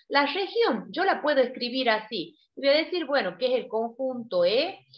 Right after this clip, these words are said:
de los pares ordenados X y pertenecientes a R dos, tales que cero menor o igual que X, porque dice que está comprendido entre las rectas X igual a cero y X igual a dos. Y las rectas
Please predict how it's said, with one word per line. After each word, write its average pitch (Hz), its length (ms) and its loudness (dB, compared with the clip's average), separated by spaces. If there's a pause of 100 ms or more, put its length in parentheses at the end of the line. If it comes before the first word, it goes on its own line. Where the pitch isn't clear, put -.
(200)
de 185 180 -2
los 180 200 -2
pares 294 360 2
ordenados 208 840 -2
X 262 420 -8
y 277 200 -8
pertenecientes 185 1120 -6 (420)
a 131 220 -10
R 214 260 2
dos, 294 460 -2 (300)
tales 302 520 0
que - 380 -2 (360)
cero 381 760 0 (180)
menor 175 560 -2
o 277 40 -2
igual 269 360 -2
que 311 200 -6
X, - 320 -10
porque - 200 -6
dice 226 240 -6
que 208 60 -6
está 220 240 -2
comprendido 247 640 -4
entre 185 300 -4
las 170 220 -4
rectas 214 440 -4
X 220 200 -6
igual 254 340 -4
a 285 140 -4
cero 339 360 2
y 202 140 -2
X 208 140 -4
igual 190 420 0
a 165 80 0
dos. - 340 -6 (720)
Y 359 180 4
las 349 220 4
rectas 339 480 2